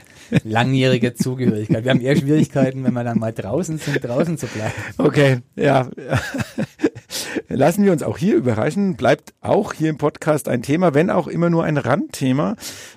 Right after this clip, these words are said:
Speaker 2: äh, weil wir auf unsere Kollegen der Sitzplatz-Ultras verweisen können, die, äh, ähm,
Speaker 1: Unbedingt
Speaker 2: unsere
Speaker 1: die
Speaker 2: sportlichen Dinge
Speaker 1: Fachkompetenz.
Speaker 2: Fachkompetenz.
Speaker 1: Ja.
Speaker 2: Wir, bei uns ist es ja nur, äh,
Speaker 1: Fankompetenz.
Speaker 2: Fankompetenz, durchaus, genau.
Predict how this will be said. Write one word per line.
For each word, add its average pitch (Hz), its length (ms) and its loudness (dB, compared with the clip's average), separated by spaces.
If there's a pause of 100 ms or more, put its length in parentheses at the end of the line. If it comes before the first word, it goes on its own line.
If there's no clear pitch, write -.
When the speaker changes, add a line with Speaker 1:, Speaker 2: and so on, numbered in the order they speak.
Speaker 2:
äh, 123 200 2
weil 127 160 4
wir 139 100 4
auf 127 80 -2
unsere 135 220 -2
Kollegen 123 520 2
der 135 120 2
Sitzplatz-Ultras 127 800 0
verweisen 120 400 0
können, 139 340 -2
die, 113 220 -4
äh, 117 520 -4 (180)
ähm, 107 280 -2
Speaker 1:
Unbedingt 110 240 -4
Speaker 2:
unsere 120 200 2
Speaker 1:
die - 40 0
Speaker 2:
sportlichen 123 540 2
Dinge 127 220 4
Speaker 1:
Fachkompetenz. 120 800 -4
Speaker 2:
Fachkompetenz. 113 680 2
Speaker 1:
Ja. 113 40 -8
Speaker 2:
Wir, 131 160 4
bei 123 100 2
uns 123 160 4
ist 135 80 -4
es 120 120 -8
ja 127 100 2
nur, 123 260 4
äh, 117 760 0
Speaker 1:
Fankompetenz. 113 580 -10
Speaker 2:
Fankompetenz, 135 800 0
durchaus, 127 540 -4
genau. 139 280 0